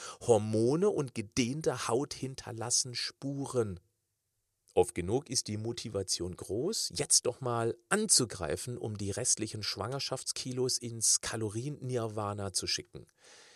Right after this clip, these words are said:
Die ausgedehnten Schlafenszeiten des Frischgeschlüpften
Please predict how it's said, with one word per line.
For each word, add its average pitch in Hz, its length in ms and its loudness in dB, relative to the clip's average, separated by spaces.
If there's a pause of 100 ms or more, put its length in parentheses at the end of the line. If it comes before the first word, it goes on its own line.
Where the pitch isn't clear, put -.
(180)
Die - 120 0
ausgedehnten 120 680 2
Schlafenszeiten 131 1120 0
des 107 180 2
Frischgeschlüpften - 1040 -2